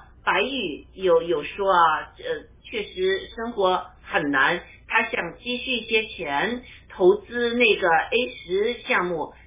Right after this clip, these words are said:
但是很难了，生活现在在国内生活越来越难了，确实是。那我们现在的目标呢，就是要活着，第一，好，千万的活着。他也很感恩说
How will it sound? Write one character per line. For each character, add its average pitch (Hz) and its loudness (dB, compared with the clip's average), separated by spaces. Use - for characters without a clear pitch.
但 214 0
是 208 -8
很 190 -6
难 151 0
了， 180 -2
生 226 -8
活 196 0
现 190 -6
在 175 2
在 175 -2
国 160 -6
内 190 -2
生 214 -6
活 185 4
越 240 4
来 160 4
越 180 0
难 135 -4
了， 147 0
确 240 2
实 185 -4
是。 180 -4
那 208 2
我 185 2
们 165 -6
现 214 -6
在 190 -2
的 180 -6
目 202 -2
标 175 4
呢， 170 0
就 196 -2
是 180 -6
要 175 2
活 151 -4
着， 247 2
第 151 -6
一， 160 -12
好， 151 0
千 208 -4
万 202 2
的 160 -6
活 131 -6
着。 180 -2
他 240 0
也 196 2
很 214 -6
感 147 -2
恩 202 -6
说 190 0